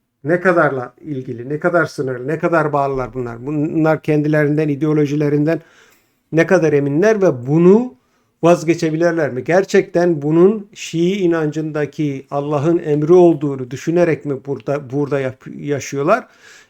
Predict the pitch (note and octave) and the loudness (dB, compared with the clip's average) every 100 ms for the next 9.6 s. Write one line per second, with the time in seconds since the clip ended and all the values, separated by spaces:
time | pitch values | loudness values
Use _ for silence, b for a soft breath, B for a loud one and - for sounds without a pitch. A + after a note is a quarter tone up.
0 | - G3+ A#3 F#3 D#3+ E3+ A3 F3+ D#3 F#3 | 4 4 4 0 2 2 0 -2 -4 -4
1 | F#3 E3 D#3 D#3+ - E3 D#3+ D#3+ - F#3+ | -4 -2 -2 -2 0 0 2 0 -2 -2
2 | F3+ F#3 F#3 F#3+ C#3+ D#3+ E3 D#3 F3 F3+ | 0 0 -2 -2 -2 -2 -2 0 2 4
3 | E3 D#3+ D#3+ - D#3+ D#3+ D#3 - D3+ C#3+ | 2 0 0 -2 0 0 0 -2 -2 0
4 | E3+ D#3+ D#3+ D3+ D3 D#3 E3 D3 D3+ F#3+ | -2 -2 -2 -2 -2 -4 -2 -2 0 2
5 | F#3 F#3 F3+ G3 A3 B B B B G#3+ | 2 0 0 0 0 B B B B 2
6 | A3+ G#3 G3 G3 F#3 E3+ F3 E3 C#3+ E3+ | 6 6 6 6 6 4 2 0 0 2
7 | F#3 F#3+ F3+ G3 F3 E3+ F3+ F#3+ F#3 F3 | 4 2 0 0 0 0 2 2 2 0
8 | E3 D#3 D#3 F3 E3 D#3+ D#3+ F#3 F3+ F3 | -2 0 0 0 0 0 0 0 0 -2
9 | D#3 D3+ F#3 F3 F3 - | -2 -4 -2 0 0 -4